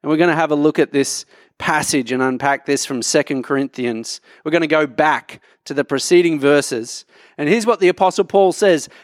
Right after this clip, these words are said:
"But as surely as God is faithful," verse eighteen, "our message to you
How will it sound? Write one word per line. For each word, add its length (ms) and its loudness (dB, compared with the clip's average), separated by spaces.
"But 120 2
as 100 2
surely 520 2
as 120 -4
God 280 2
is 100 -4
faithful," 540 -4
verse 260 0
eighteen, 580 -2
"our 220 2
message 680 -4
to 120 -6
you 580 -2